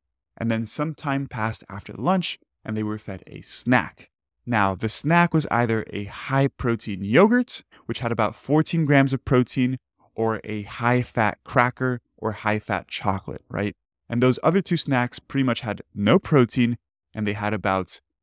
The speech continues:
nine grams of fat and twenty grams of carbohydrate. These snacks had the same amount of calories, okay? So essentially, one was a high-protein snack, and the others were, like, a high-sugar, high-fat snack. Calories were equal.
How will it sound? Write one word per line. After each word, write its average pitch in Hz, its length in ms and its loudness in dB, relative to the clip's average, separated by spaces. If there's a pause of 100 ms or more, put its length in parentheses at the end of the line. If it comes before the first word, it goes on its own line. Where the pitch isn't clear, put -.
(100)
nine 110 320 4
grams 107 300 4
of 107 100 -2
fat 95 320 -4
and 98 180 -10
twenty 104 380 0
grams 92 320 -2
of - 140 -14
carbohydrate. - 760 -10 (380)
These 143 180 0
snacks 151 320 2
had 135 200 -4
the 131 80 -6
same 113 260 0
amount 101 300 0
of - 120 -12
calories, - 640 -6 (260)
okay? 107 280 -2
So 117 280 0
essentially, 240 460 -2
one 185 240 -4
was 175 260 -2
a 131 280 -4 (400)
high-protein 185 640 -2
snack, 180 380 -4 (280)
and 117 120 -6
the 113 120 -8
others 110 420 -2
were, 104 200 -2
like, 101 240 -2
a - 40 -10
high-sugar, 101 600 -2
high-fat 98 540 -8
snack. - 360 -12 (120)
Calories 123 640 0
were 107 260 2
equal. - 380 -8